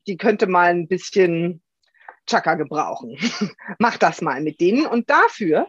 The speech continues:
baue ich dir hier ein Häuschen, da kannst du mit deiner Familie leben. Ich gebe dir das ganze Essen.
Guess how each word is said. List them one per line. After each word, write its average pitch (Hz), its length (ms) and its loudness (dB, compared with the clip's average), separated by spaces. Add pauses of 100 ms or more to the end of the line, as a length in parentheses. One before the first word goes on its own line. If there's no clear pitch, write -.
(300)
baue 392 200 6
ich - 80 -4
dir 330 120 2
hier 247 200 0
ein 190 120 -4
Häuschen, 196 520 -4
da 359 80 -2
kannst - 260 -6
du 220 60 -6
mit 202 100 -4
deiner 190 180 0
Familie 170 440 -4
leben. 214 280 0 (440)
Ich - 120 -2
gebe 349 240 2
dir 320 140 4
das 240 160 2
ganze 233 380 2
Essen. 202 320 0